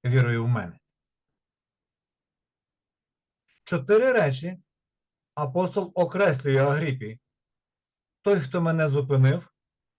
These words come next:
той, хто мене повернув, той мені сказав: 'Я визволяю тебе від усього, що перешкоджає тобі здійснити мою волю,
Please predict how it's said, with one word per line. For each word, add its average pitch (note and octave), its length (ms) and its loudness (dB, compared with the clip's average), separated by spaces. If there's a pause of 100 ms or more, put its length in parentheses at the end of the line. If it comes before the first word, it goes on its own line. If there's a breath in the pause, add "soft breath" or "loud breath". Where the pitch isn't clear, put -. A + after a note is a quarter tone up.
(560)
той, E3+ 180 -2
хто D3+ 220 -4
мене C#3+ 260 0
повернув, B2+ 680 -2 (1040)
той G3 200 -2
мені D3+ 320 -2
сказав: C3 560 -6 (920)
'Я D3 160 -2
визволяю D#3+ 640 0
тебе C3 220 0
від C3 180 0
усього, B2 580 -6 (500)
що - 520 -6 (160)
перешкоджає C#3+ 840 -2
тобі G#2 460 -12 (800)
здійснити B2+ 800 0
мою A#2+ 320 2
волю, D3 380 0